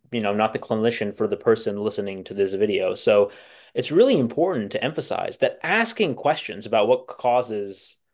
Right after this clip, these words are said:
the lean mass hyperresponder phenotype, and even asking the question, "Are they, are L M H R participants at increased risk?" as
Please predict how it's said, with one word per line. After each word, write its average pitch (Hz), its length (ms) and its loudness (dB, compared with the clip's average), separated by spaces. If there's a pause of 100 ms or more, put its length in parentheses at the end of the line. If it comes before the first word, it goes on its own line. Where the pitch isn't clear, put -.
(100)
the 120 80 -4
lean 113 160 2
mass 107 180 -2
hyperresponder 101 580 -2
phenotype, 101 360 -4
and 156 80 2
even 202 140 6
asking 143 320 0
the 117 60 0
question, 120 400 0
"Are 117 200 6
they, 113 280 2
are 120 220 2 (180)
L 110 120 -2
M 110 80 -2
H 110 100 -4
R 104 80 -2
participants - 480 -8
at 110 140 4
increased 98 320 -2
risk?" - 280 0 (560)
as 113 400 0